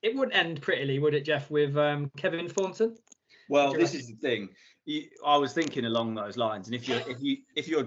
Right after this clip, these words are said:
Speaker 2: taking people like that, or, you know, John Johnson or other, there have been others,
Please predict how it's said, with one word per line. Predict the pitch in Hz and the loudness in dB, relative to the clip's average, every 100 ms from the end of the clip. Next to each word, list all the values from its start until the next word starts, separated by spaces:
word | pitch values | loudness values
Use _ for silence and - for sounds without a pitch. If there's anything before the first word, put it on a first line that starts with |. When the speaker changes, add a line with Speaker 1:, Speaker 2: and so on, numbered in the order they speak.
| 113 | -4
Speaker 2:
taking | - 139 127 110 | -2 -2 -2 -6
people | 120 113 110 | -4 -4 -4
like | 101 | -6
that, | 101 95 | -6 -6
or, | 92 98 | -8 -10
you | 113 | -10
know, | 101 | -10
John | 95 107 104 | -8 -8 -8
Johnson | 104 95 92 90 95 | -8 -10 -10 -16 -14
or | 95 | -12
other, | 90 87 | -12 -12
there | 95 104 | -8 -2
have | 117 117 | -2 -2
been | 107 | -6
others, | 98 92 92 | -8 -12 -14